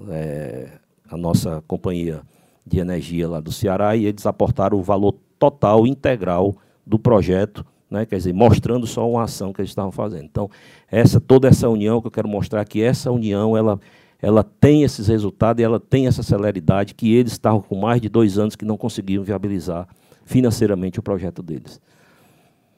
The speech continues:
Aqui vem a articulação com o Lab-, o Labomar, que é o Instituto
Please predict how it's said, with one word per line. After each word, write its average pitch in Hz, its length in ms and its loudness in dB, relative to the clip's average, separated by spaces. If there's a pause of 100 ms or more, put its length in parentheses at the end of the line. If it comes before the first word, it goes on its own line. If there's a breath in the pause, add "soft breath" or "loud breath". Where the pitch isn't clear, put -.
(760 soft breath)
Aqui 104 340 -4
vem 98 280 -4
a 98 40 -2
articulação 98 640 -2
com 95 160 -4
o - 20 0
Lab-, 92 200 -4
o 87 140 -8
Labomar, 95 520 -2
que - 80 -8
é 98 40 -2
o - 20 -2
Instituto 90 760 -6